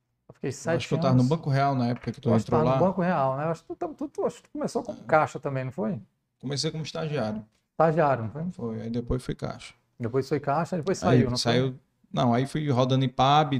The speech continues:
Speaker 2: tudo, né? Aí depois saí.
Speaker 1: Depois saiu. E,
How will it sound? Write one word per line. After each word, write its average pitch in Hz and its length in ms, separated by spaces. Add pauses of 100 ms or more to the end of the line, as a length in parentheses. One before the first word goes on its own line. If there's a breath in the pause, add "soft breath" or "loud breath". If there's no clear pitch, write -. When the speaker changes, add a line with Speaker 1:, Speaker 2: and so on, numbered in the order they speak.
(120)
Speaker 2:
tudo, 143 440
né? 139 360
Aí 127 100
depois 135 400
saí. 117 240
Speaker 1:
Depois 120 220
saiu. 123 360 (1000)
E, 156 460